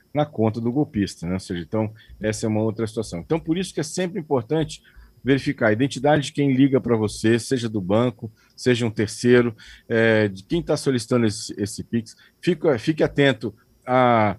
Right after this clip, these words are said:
solicitações de informações bancárias, né? Ou seja, os bancos não mandam e-mail, não solicitam informações bancárias, nem ligam pra fazer troca de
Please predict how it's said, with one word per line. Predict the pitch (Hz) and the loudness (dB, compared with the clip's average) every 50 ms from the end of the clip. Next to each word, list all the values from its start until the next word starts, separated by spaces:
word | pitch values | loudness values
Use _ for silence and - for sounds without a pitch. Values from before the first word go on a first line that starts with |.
| - - _ | -8 -18 _
solicitações | - - 156 147 131 - 139 120 - 139 131 120 | -4 -2 0 0 0 0 -2 -2 0 0 0 0
de | 120 | 0
informações | 113 - 127 120 120 110 - 127 113 | -2 0 0 0 0 0 0 -2 -2
bancárias, | 107 110 107 95 - - 131 135 139 131 117 110 98 - - - | 0 0 -2 0 2 4 6 6 6 6 6 4 0 -2 -6 -8
né? | - 107 117 | -4 -2 -2
Ou | 120 | -2
seja, | 110 - 101 98 107 110 | -2 -2 -2 0 0 0
os | 107 104 104 | -2 -4 -8
bancos | 90 - 117 139 139 - - 127 | -6 -4 -2 -2 -4 -4 -2 0
não | 139 156 | 2 4
mandam | 143 127 131 139 139 123 113 | 4 4 4 4 4 4 4
e-mail, | 104 98 95 107 117 120 120 117 | 2 4 4 4 4 4 4 4
não | 113 123 143 147 127 - | 2 2 0 0 -4 -6
solicitam | - - 135 123 107 - - 143 - - 113 | -8 -8 -6 -6 -6 -4 -6 -6 -6 -6 -8
informações | - 113 113 110 107 - 113 104 | -6 -6 -4 -4 -4 -4 -4 -2
bancárias, | 98 110 101 - - 113 117 117 107 98 | -2 -2 -4 0 2 2 4 4 2 2
nem | 117 135 135 123 | 0 0 2 4
ligam | 120 147 160 151 139 123 | 4 4 4 4 2 -2
pra | - 135 120 | -4 -4 -4
fazer | - 113 113 117 | -4 -4 -4 -4
troca | 110 - - 120 120 - - 104 | -4 0 2 2 2 2 0 -6
de | 92 104 104 90 | -4 -4 -6 -6